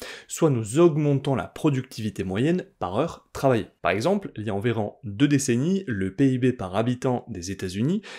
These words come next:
était plus élevé que celui de l'Allemagne ou de la France.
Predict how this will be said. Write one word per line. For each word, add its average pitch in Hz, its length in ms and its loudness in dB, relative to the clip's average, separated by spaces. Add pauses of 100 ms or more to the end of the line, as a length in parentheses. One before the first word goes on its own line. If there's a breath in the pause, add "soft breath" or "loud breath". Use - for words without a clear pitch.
était - 200 -6
plus 175 260 -2
élevé 135 240 2
que 123 100 -2
celui 101 280 -8
de 95 100 -6
l'Allemagne 139 720 0 (100)
ou 165 100 -4
de 160 80 4
la 151 100 6
France. - 460 -6